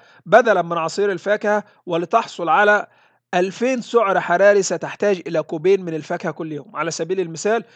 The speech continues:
الموز ذو الحجم الصغير والبرتقال ذو الحجم الكبير وربع كوب من المشمش المجفف أو الخوخ. ده بالنسبة للفاكهة أنت محتاج ألفين سعر حراري، هتاخد كوبين من الفاكهة بشكل يومي.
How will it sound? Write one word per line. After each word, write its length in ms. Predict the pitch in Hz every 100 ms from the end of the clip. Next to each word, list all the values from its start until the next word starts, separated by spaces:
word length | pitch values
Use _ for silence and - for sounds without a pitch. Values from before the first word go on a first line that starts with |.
| _ -
الموز 440 | 175 185 214 156
ذو 60 | 165
الحجم 320 | - 180 180
الصغير 440 | - 156 170 208
والبرتقال 600 | 180 156 156 147 - 185
ذو 120 | 156
الحجم 300 | 156 175 185
الكبير 400 | 170 165 170 233 233 _ _
وربع 400 | 196 233 254 190
كوب 280 | 175 220 180
من 120 | 180
المشمش 720 | 170 170 202 202 208 - - _ _ _ _
المجفف 680 | 170 170 165 190 190 202 - -
أو 140 | 180
الخوخ. 440 | 156 - 143 _ _ _ _ _ _ _ _ _ _ _ _ _ _
ده 140 | 185
بالنسبة 440 | 190 170 185 160 156
للفاكهة 440 | 147 196 208 226
أنت 140 | -
محتاج 400 | 175 147 196 202 175
ألفين 300 | 147 - 190
سعر 300 | 180 185 170
حراري، 420 | 151 160 208 226 - - -
هتاخد 400 | 196 208 233 196
كوبين 320 | - 165 202 185
من 80 |
الفاكهة 380 | 170 151 202 185
بشكل 360 | 165 180 180 165
يومي. 380 | 180 196 196